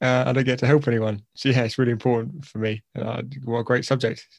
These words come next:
You, you know this stuff, so I'm just, I'm here to, I'm here to tag along. <laughs>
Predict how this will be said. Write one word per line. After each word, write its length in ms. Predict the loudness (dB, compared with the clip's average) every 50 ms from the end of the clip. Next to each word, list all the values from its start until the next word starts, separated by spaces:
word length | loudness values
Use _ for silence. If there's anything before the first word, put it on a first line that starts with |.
| _ _ _ _ _ 2
You, 120 | 4 4
you 200 | 4 4 4 4
know 160 | 6 6 4
this 160 | 4 2 0
stuff, 260 | -2 -4 -4 -4 -4 -6 -6
so 140 | -2 -2 0
I'm 80 | 0
just, 120 | 0 0 0
I'm 140 | 0 2
here 160 | 2 2 2 2
to, 160 | 2 0 0
I'm 180 | 2 4 4
here 120 | 4 4 4
to 80 | 2
tag 240 | -2 -2 0 2 2
along. 320 | 4 4 4 2 2 2 2 2 4 4
<laughs> 800 | 4 4 4 2 0 0 0 0 0 -2 0 0 0 0 -4 -8